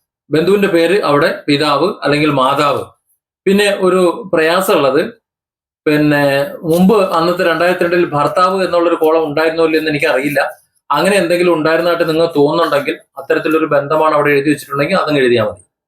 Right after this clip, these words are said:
അത്രേ ഉള്ളൂ ആ ബന്ധം. ഇനിയിപ്പോ അത് കൺഫ്യൂഷൻ ആകണ്ട, അന്നത്തെ ഡീറ്റെയിൽസ് എന്താണോ അതങ്ങ് എഴുതി വെക്കുക. പിന്നെ അതിന്റെ താഴത്തെ കോളമാണ്, അത് ജില്ലയാണ്. ഇപ്പൊ നോക്കൂ, ഈ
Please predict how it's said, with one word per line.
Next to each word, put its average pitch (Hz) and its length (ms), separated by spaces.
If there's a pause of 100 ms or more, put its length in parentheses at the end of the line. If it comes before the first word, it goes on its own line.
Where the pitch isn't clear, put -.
(280)
അത്രേ - 320
ഉള്ളൂ 92 100 (180)
ആ 151 120
ബന്ധം. 110 260
ഇനിയിപ്പോ 139 240
അത് 147 140
കൺഫ്യൂഷൻ 139 400
ആകണ്ട, 127 240 (640)
അന്നത്തെ 196 400
ഡീറ്റെയിൽസ് 156 380
എന്താണോ 135 320
അതങ്ങ് 143 200 (100)
എഴുതി 127 180
വെക്കുക. 101 240 (720)
പിന്നെ 202 160 (100)
അതിന്റെ 175 300
താഴത്തെ 151 420
കോളമാണ്, 113 340 (120)
അത് 214 140 (460)
ജില്ലയാണ്. 160 680 (640)
ഇപ്പൊ 190 200
നോക്കൂ, 180 240
ഈ - 20